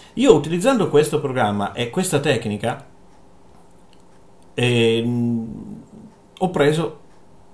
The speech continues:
un paio di ambi seri, seri nel senso, mm, con una vincita molto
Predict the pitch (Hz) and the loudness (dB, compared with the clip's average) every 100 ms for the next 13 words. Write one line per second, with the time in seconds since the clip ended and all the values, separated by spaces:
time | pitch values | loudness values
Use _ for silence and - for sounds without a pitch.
0 | - 147 160 170 160 170 135 131 127 123 | -8 -4 0 2 2 2 2 2 0 -2
1 | - - - 131 113 104 101 - - 143 | -6 -8 -4 2 2 0 -6 -14 -4 -2
2 | 135 110 107 117 110 110 107 107 120 107 | 0 -4 -4 -6 -4 -4 -4 -6 -4 -2
3 | 104 104 104 101 110 113 110 113 110 107 | -2 -4 -6 -8 -6 -2 -2 -2 -4 -6
4 | 107 110 107 104 107 | -2 0 0 -2 -4